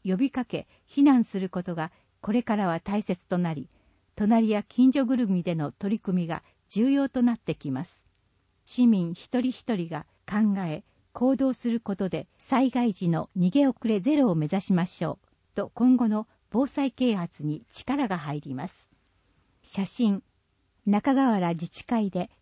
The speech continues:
開催された山口県率先避難モデル事業住民説明会。説明。スクリーンを前に椅子に座ったたくさんの住民が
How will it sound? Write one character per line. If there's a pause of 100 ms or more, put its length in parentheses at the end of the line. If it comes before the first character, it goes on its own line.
開
催
さ
れ
た (320)
山
口
県
率
先
避
難
モ
デ
ル
事
業
住
民
説
明
会。 (920)
説
明。 (480)
ス
ク
リ
ー
ン
を
前
に (240)
椅
子
に
座
っ
た
た
く
さ
ん
の
住
民
が